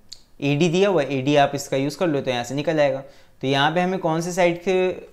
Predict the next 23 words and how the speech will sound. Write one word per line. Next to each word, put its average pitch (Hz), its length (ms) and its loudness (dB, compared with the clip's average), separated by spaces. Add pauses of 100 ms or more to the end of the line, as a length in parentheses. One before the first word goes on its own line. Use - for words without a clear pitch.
(140)
लेंथ 151 180 0
दिए 156 320 0
हुए 165 220 2
हैं, 180 300 -10 (760)
बी 139 240 0
डी 160 180 4
is 151 60 -2
equal 165 240 0
to 175 120 0
two 170 160 0
centimeter, 180 580 -2
तो 180 100 -4
ये 135 180 0
दो 135 240 -2
है, 170 320 -4 (360)
और 131 300 2
सी 151 300 -2
डी 185 240 2
is 160 60 0
equal 175 260 0
to 185 160 0
eight 165 260 0
centimeter, 165 520 -2